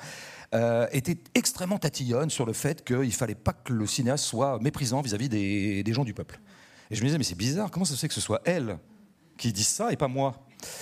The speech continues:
Alors, comme d'habitude dans la vie, quand on repère un paradoxe, il faut immédiatement se dire que ça n'est pas un paradoxe et qu'il y a une logique au travail,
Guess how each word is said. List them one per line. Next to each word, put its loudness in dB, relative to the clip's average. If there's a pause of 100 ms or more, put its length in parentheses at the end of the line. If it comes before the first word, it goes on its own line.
(260)
Alors, 2
comme 0
d'habitude 0
dans 4
la 2
vie, -2
quand 0
on 0
repère 2
un 0
paradoxe, 0
il 0
faut 0
immédiatement 2
se -2
dire 0
que -2
ça 2
n'est 2
pas 2
un -4
paradoxe -4
et -4
qu'il -2
y 2
a 2
une 2
logique 2
au 0
travail, -6